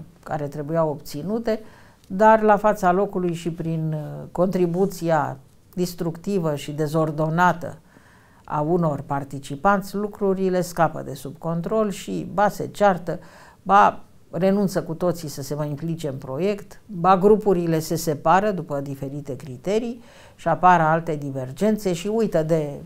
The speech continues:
ce s-au întâlnit și încep să se ocupe de ce se, uh,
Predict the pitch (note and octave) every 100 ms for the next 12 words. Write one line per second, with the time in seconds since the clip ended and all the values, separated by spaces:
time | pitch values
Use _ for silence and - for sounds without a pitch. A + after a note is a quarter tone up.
0 | - F#3 F3+ D#3 C#3+ D3 C#3 D#3+ A3 B3
1 | - - A3 G#3+ G#3+ G#3 F#3+ G3 F#3+ G#3+
2 | G#3+ G3 G3 G3+ G3 G3 G3 - - -
3 | - - A3 F3 E3 D#3